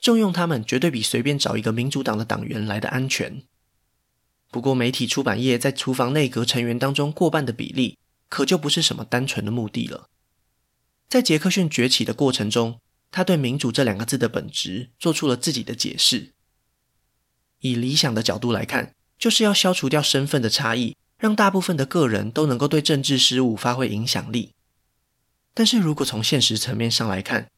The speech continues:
民主也可以当成是一种手段，透过舆论和选票去决定国家未来的方向，才最具有力量。至少杰克逊本人是这样理解的。虽然说民意如流水，但是难道政治人物只能在这股浪潮当中顺流而行吗？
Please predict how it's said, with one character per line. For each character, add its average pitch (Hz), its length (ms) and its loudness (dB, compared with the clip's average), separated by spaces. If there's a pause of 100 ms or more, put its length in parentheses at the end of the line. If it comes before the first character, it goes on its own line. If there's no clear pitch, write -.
(240)
民 139 180 0
主 143 200 0
也 110 100 0
可 117 140 -2
以 113 40 0
当 123 160 -2
成 113 140 -4
是 127 140 0
一 123 60 -2
种 110 160 -4
手 - 280 -4
段， 113 220 -2 (400)
透 247 140 4
过 226 180 4
舆 135 160 2
论 170 180 4
和 156 160 0
选 - 240 0
票 131 240 -2
去 127 160 -2
决 117 160 -2
定 123 140 0
国 113 160 0
家 123 180 2
未 143 180 2
来 101 140 -2
的 110 100 -4
方 110 220 -2
向， 107 220 -2 (300)
才 117 140 -2
最 151 260 0
具 139 180 0
有 - 120 -4
力 110 180 -4
量。 104 220 -4 (800)
至 240 120 2
少 127 160 2
杰 120 140 -2
克 143 100 -2
逊 147 160 0
本 98 160 -4
人 80 140 -6
是 - 100 2
这 127 100 0
样 110 140 0
理 113 140 -8
解 - 180 -4
的。 - 200 -16 (1500)
虽 131 160 2
然 120 120 4
说 123 220 0
民 120 240 -2
意 151 100 0
如 113 220 0
流 113 180 0
水， - 320 -2 (280)
但 233 120 2
是 233 120 4
难 170 120 4
道 185 120 4
政 185 200 4
治 165 160 2
人 123 160 2
物 139 140 2
只 120 160 -2
能 107 120 0
在 151 100 4
这 160 140 2
股 110 180 -2
浪 135 200 2
潮 - 180 0
当 123 200 -2
中 123 160 0
顺 143 240 2
流 104 200 2
而 107 120 -2
行 107 240 0
吗？ 110 240 -6